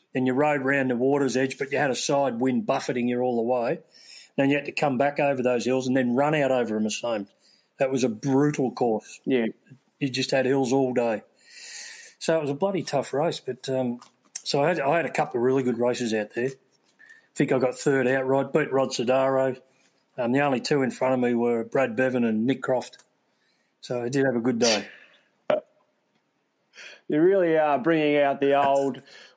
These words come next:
Speaker 2: old school triathletes
Speaker 1: Yes,
Speaker 2: here.
Speaker 1: uh,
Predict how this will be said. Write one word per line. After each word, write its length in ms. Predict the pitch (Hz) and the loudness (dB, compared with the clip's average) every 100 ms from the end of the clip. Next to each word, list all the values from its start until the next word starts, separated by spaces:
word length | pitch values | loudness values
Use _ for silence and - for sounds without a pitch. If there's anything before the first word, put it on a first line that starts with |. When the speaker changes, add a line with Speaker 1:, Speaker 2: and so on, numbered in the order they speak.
| - | 0
Speaker 2:
old 180 | 156 | 0
school 400 | - 147 135 131 120 - - | 0 0 0 0 -6 -14 -4
triathletes 560 | 156 170 185 165 147 160 | 2 2 2 2 4 4
Speaker 1:
Yes, 220 | 185 - | 4 2
Speaker 2:
here. 260 | 151 139 - _ - | 0 0 -4 _ -2
Speaker 1:
uh, 200 | 220 | 0